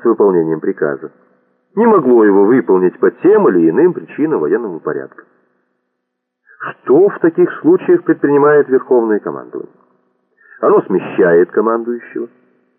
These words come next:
отдает его под суд или подвергает дисциплинарному взысканию. Но не открывать же военные действия против своих войск, против рядовых офицеров,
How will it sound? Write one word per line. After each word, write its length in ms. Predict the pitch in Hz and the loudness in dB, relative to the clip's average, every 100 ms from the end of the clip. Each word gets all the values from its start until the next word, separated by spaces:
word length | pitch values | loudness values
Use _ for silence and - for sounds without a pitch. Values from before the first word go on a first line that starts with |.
| _ | _
отдает 480 | 98 110 135 220 214 | -4 0 2 2 2
его 160 | 104 98 | 0 0
под 240 | 113 95 - - | 0 -4 -8 -2
суд 220 | 120 196 - - - - | 0 0 -2 -18 -18 -6
или 300 | 98 170 247 | -2 -2 -2
подвергает 760 | 226 131 92 78 107 190 214 - | -2 0 0 2 2 2 0 -6
дисциплинарному 960 | - 165 - 226 214 107 95 101 127 139 | -4 -4 -2 -4 -2 0 0 0 -4 -6
взысканию. 640 | 117 82 - 71 67 67 _ _ _ _ _ _ _ _ _ _ _ _ _ - | -10 -14 -10 -10 -10 -14 _ _ _ _ _ _ _ _ _ _ _ _ _ -8
Но 180 | 92 | -4
не 100 | 101 | 0
открывать 600 | 113 - - 120 123 147 - | 0 -2 2 2 4 0 0
же 160 | 139 | 0
военные 640 | 127 110 143 143 131 117 92 | 2 2 0 0 0 0 -2
действия 920 | 87 143 190 - - 117 98 78 65 _ - | -4 0 0 0 -8 -2 0 0 -2 _ -2
против 340 | 117 113 95 - | -2 -2 -8 -6
своих 400 | 98 120 98 98 | -2 -2 -2 -2
войск, 380 | 117 98 - - _ _ _ _ _ _ _ | -2 -2 -8 -20 _ _ _ _ _ _ _
против 320 | - 98 120 | -4 -2 0
рядовых 400 | 113 123 131 165 | 0 2 2 2
офицеров, 560 | 160 165 - 190 160 78 | 0 -2 -2 0 0 -4